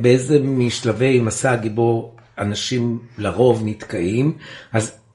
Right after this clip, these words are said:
התלהבתי, ובמחשבה שנייה אני מסתייג, כי זה נורא תלוי בבן אדם.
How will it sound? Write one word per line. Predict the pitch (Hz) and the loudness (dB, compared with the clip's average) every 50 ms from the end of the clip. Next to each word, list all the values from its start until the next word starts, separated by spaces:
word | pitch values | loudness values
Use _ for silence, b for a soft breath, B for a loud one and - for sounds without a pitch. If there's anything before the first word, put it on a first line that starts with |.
| _ - | _ -10
התלהבתי, | 120 - - 120 107 101 110 117 - - - 175 180 180 160 143 127 | -8 -2 0 2 4 4 4 4 2 -2 -2 0 2 2 0 -2 -2
ובמחשבה | 120 123 120 110 120 117 120 117 - - 120 104 131 156 | -4 -4 -2 -2 -2 -2 -2 -2 0 0 2 2 2 2
שנייה | 156 - - 151 151 151 165 180 180 165 160 165 170 - - - - | 2 2 2 2 4 6 6 6 8 6 6 4 2 0 -4 -8 -8
אני | 131 127 127 127 127 | -6 -4 -2 -2 -2
מסתייג, | 127 127 127 - - - 131 113 107 107 98 92 95 B B B B B B B B _ | -2 -2 -4 -4 -2 0 2 2 4 2 0 -2 -4 B B B B B B B B _
כי | - - 131 127 135 131 131 - - - - - _ _ | -2 2 4 4 4 4 0 -6 -16 -20 -20 -20 _ _
זה | - 123 - - 127 | -8 -2 2 4 6
נורא | 120 120 120 131 139 | 6 8 8 6 6
תלוי | 135 - 143 123 123 127 | 4 2 2 4 4 4
בבן | 123 117 104 107 101 | 2 2 2 0 0
אדם. | 98 98 98 110 107 101 101 | 0 0 0 0 0 0 -2